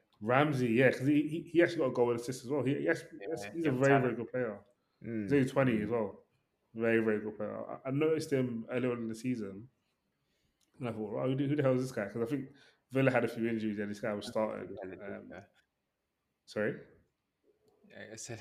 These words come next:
Speaker 2: <laughs> man said, "Who the hell is this guy?" It, to be
Speaker 1: Yeah.
Speaker 2: honest with you, I looked at, um, I was gonna bring him for F P L. If you look at
Speaker 1: Mm.
Speaker 2: his form, his form in the last couple of games is exceptional.
Speaker 1: Really?
Speaker 2: So, it's not his
Speaker 1: Yeah,
Speaker 2: first
Speaker 1: he,
Speaker 2: rodeo,
Speaker 1: he,
Speaker 2: man.
Speaker 1: um,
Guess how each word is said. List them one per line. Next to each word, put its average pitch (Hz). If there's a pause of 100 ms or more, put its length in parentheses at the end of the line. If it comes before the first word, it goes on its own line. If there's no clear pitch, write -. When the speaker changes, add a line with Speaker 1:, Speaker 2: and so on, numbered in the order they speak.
Speaker 2:
<laughs> -
man 123
said, 113
"Who 113
the 107
hell 104
is 101
this 107
guy?" - (280)
It, 123
to 147
be -
Speaker 1:
Yeah. 175
Speaker 2:
honest 139
with 101
you, 104 (100)
I 120
looked 135
at, 117
um, 92 (480)
I 107
was 113
gonna 127
bring 120
him 113
for -
F -
P 113
L. 123 (500)
If 110
you 127
look 123
at -
Speaker 1:
Mm. 104
Speaker 2:
his 110
form, 104 (140)
his 101
form 123
in 104
the 98
last 104
couple -
of 90
games 101
is - (220)
exceptional. - (720)
Speaker 1:
Really? 104
Speaker 2:
So, - (500)
it's -
not 107
his 107
Speaker 1:
Yeah, 113
Speaker 2:
first 101
Speaker 1:
he, -
Speaker 2:
rodeo, -
Speaker 1:
he, -
Speaker 2:
man. -
Speaker 1:
um, 110